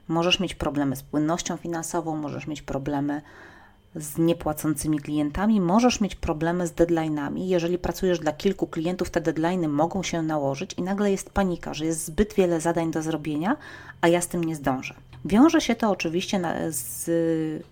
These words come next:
z obciążeniem obowiązkami zawodowymi, no bo jeżeli masz codziennie na liście to do ponad dwadzieścia czy trzydzieści punktów i pracujesz codziennie od, powiedzmy, ósmej czy siódmej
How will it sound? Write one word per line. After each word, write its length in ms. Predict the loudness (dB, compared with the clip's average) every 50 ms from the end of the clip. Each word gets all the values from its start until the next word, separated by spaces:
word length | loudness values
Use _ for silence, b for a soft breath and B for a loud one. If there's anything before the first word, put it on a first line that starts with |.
| -20 -16
z 120 | -16 -6 0
obciążeniem 680 | 0 0 0 0 -2 -2 -2 0 2 4 4 4 4 2 -2 b b b b b b -10 -4
obowiązkami 680 | 0 2 4 4 4 4 0 -2 -2 -4 -2 0 0 0
zawodowymi, 640 | -2 -2 -6 -4 -4 -6 -4 -2 -2 -2 -2 -2
no 100 | -4 -2
bo 100 | 0 2
jeżeli 380 | 2 2 4 2 2 2 2 0
masz 200 | 0 -2 -4 -4
codziennie 500 | -4 -4 -2 0 2 0 2 2 0 -2
na 140 | -2 -2 -2
liście 340 | -2 -4 -4 -4 -4 -6 -6
to 160 | -6 -6 -10
do 260 | -6 -4 -2 -2 -2 -4 B B B B B B B B -2
ponad 340 | 2 4 6 6 4 2 0
dwadzieścia 540 | -2 0 0 0 0 0 -2 -2 0 -2 -4
czy 140 | -4 -4 -8
trzydzieści 580 | -6 -6 -4 -2 0 0 0 0 -2 -6 -8
punktów 600 | -8 -4 0 0 0 0 0 -4 -6 -6 -6 -6 -8 B B B B B B
i 100 | -8 -2
pracujesz 520 | 0 0 0 0 0 0 0 0 0 0
codziennie 760 | -4 -4 -2 0 0 0 2 4 4 6 6 4 4 2 -2
od, 220 | -4 -8 -10 -10 -18 -18 _ -20 -20 -20 -20 -20 -14 -6
powiedzmy, 560 | -2 0 2 4 4 2 2 0 -2 -2 -2 -4 -6 -2
ósmej 400 | -2 0 0 0 -4 -4 -4 -4
czy 120 | -6 -6
siódmej 520 | -4 -2 2 2 2 2 2 0 0 0